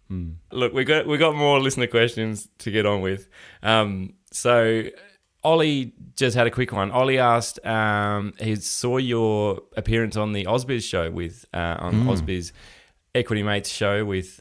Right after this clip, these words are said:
Speaker 1: Bryce and Alec. Uh, he was wondering where you find all the charts that you used. So, uh, he's assuming most of it's behind a paywall. Um, but just curious to know, did you have a place that you get all these charts from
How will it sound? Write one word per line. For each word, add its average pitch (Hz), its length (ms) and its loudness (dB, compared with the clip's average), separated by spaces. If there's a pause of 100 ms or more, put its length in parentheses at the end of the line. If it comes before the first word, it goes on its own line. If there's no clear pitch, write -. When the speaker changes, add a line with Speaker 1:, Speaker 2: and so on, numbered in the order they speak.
(120)
Speaker 1:
Bryce 101 280 -2
and 95 80 -4
Alec. 104 500 -4
Uh, 92 460 -2 (380)
he 110 140 -2
was 110 160 0
wondering 123 540 0 (220)
where 113 200 2
you 113 140 0
find 117 320 0
all 110 100 0
the 104 100 -2
charts 139 400 -2
that 67 100 -10
you 78 60 -6
used. 80 360 -6
So, 90 440 -2
uh, 87 200 -4
he's 90 160 -4
assuming 95 320 -4
most 98 260 -4
of 98 60 -6
it's 90 100 -6
behind 87 320 -4
a - 20 -10
paywall. 101 640 0 (460)
Um, 92 540 -4 (100)
but 92 260 0
just - 300 -10
curious 110 340 -2
to 113 60 -6
know, 101 200 -2
did 98 240 -4
you 104 120 0
have 98 180 2
a 95 80 -2
place 98 320 -2
that 87 140 -8
you 98 100 -6
get 98 300 -4
all 95 160 -2
these 92 180 -4
charts 95 340 -4
from 92 500 0